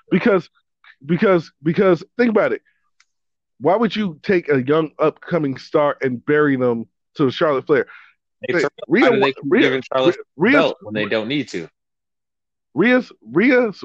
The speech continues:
Speaker 1: work visa was about to expire, and she couldn't go back, and she couldn't go, and she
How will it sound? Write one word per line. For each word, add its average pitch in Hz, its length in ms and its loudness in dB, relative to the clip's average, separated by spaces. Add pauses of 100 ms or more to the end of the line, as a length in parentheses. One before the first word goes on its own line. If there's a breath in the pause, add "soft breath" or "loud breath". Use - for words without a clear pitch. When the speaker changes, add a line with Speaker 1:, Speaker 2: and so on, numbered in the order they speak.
Speaker 1:
work 120 360 -2
visa 156 380 0
was 135 180 0
about 156 320 -2
to 160 60 -4
expire, 120 720 -4 (840)
and 156 180 -4
she 190 140 -8
couldn't 180 320 -2
go 180 140 2
back, 170 260 0 (240)
and 139 100 -2
she 170 160 -8
couldn't 160 480 -2
go, 151 160 0 (380 soft breath)
and 151 260 -2 (580)
she 165 360 -4